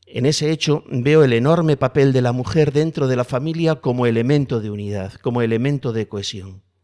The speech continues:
como aglutinante de todos los miembros. Es ella, y por algo el matrimonio tiene su raíz en la palabra madre. Esto es muy bonito.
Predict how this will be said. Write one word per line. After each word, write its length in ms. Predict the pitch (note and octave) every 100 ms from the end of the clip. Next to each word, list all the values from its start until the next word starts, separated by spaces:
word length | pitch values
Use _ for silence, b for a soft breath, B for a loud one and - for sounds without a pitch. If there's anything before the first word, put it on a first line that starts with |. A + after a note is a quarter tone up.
| _
como 220 | A#2+ A#2
aglutinante 760 | A2+ A#2+ A#2+ A#2+ C#3 B2+ A2+ G#2
de 120 | G#2
todos 340 | G2+ G2+ G2+
los 160 | A2+ G#2+
miembros. 500 | G2+ F#2+ F#2+ G#2 - b b b
Es 240 | - C3+ C#3
ella, 360 | A#2+ G#2+ F#2+ B B
y 100 | A#2+
por 160 | C3+ C3+
algo 180 | D#3+ D#3+
el 100 | D#3
matrimonio 680 | C#3+ D3+ C#3+ D3+ D3+ D#3 C#3+
tiene 240 | C#3+ C#3
su 160 | - D#3
raíz 540 | C3+ C3+ C#3+ D3 C3+ B - -
en 120 | A#2+
la 120 | A2+
palabra 360 | A#2 C3+ C3 G#2+
madre. 460 | G#2+ G2+ F#2+ F#2 - _ _ _
Esto 160 | - D3
es 60 |
muy 120 | B2 G#2+
bonito. 480 | G2+ G#2 G2 G2